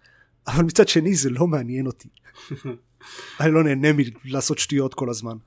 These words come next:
Speaker 2: כאילו, בגדול כן, זה הרבה מהדברים, אבל גם יש פה, אה, עיסוק בתמות כזה לא הכי, יחסית קשות יותר או מורכבות. אה, ה-, ה-, העיר בו הסיפור, אה, מתרחש,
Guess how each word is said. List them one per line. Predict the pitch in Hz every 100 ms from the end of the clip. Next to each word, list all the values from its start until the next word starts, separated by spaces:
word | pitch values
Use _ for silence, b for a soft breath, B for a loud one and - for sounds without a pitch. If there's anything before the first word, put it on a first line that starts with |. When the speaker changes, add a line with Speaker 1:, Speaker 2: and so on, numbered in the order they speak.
| b b
Speaker 2:
כאילו, | 127 107 104
בגדול | 101 101 104 104 139 139
כן, | 139 160
זה | - 95
הרבה | 92 90 110
מהדברים, | 127 127 104 98 95 139 170 -
אבל | 110 98 95
גם | 98 98
יש | 117 -
פה, | - 165 151 113
אה, | 107 98 101 - _ -
עיסוק | 98 98 - 110 110 - - 101 98 92 92 - b b b b _ -
בתמות | 110 110 104
כזה | - 92 101
לא | 98 104
הכי, | - 104 101 101 95 - - - -
יחסית | 107 - - 110 -
קשות | - 101 123 123
יותר | 165 123
או | 95
מורכבות. | 92 90 - 87 123 139 - 82
אה, | 80 92
ה-, | - 95 - -
ה-, | - _ -
העיר | 98 120 127 123
בו | 104 101
הסיפור, | - 101 - 104 104
אה, | 101 98
מתרחש, | 98 92 - 120 113 - -